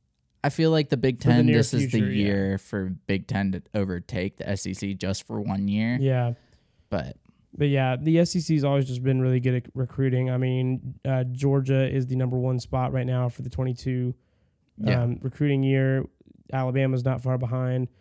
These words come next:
Speaker 2: Florida's even at number nine.
Speaker 1: Yeah.
Speaker 2: Uh, so, yeah, I mean, it's looking good. But now we're gonna jump into the top ten. So these are, this is the top ten C F B rankings. We're
Speaker 1: And
Speaker 2: gonna
Speaker 1: here
Speaker 2: be
Speaker 1: are our takes of
Speaker 2: Yeah,
Speaker 1: it. <laughs>
Speaker 2: yeah. This is where things start to get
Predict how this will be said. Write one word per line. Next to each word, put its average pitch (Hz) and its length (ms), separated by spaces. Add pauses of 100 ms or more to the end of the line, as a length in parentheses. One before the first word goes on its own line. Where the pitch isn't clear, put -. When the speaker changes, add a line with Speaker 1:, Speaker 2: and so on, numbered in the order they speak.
(220)
Speaker 2:
Florida's 135 440
even 127 520
at 127 120
number 127 220
nine. 127 480 (220)
Speaker 1:
Yeah. 101 280
Speaker 2:
Uh, 123 260
so, 123 480
yeah, 131 200
I 123 100
mean, 131 120
it's 123 140
looking 127 180
good. 127 220
But 127 160 (420)
now 160 220
we're 202 60
gonna 190 160
jump 151 260
into 156 100
the 139 80
top 135 360
ten. 123 340
So 139 120
these 156 240
are, 170 40
this 160 220
is 180 100
the 165 80
top 156 480
ten 135 480
C 139 260
F 127 160
B 127 120
rankings. 123 360
We're 123 60
Speaker 1:
And 127 80
Speaker 2:
gonna 127 120
Speaker 1:
here 127 180
Speaker 2:
be 127 60
Speaker 1:
are 127 220
our 123 200
takes - 580
of 135 40
Speaker 2:
Yeah, 123 120
Speaker 1:
it. - 200
<laughs> 135 120
Speaker 2:
yeah. 165 320
This 156 340
is 175 140
where 185 200
things 156 540
start 139 340
to 139 80
get 135 440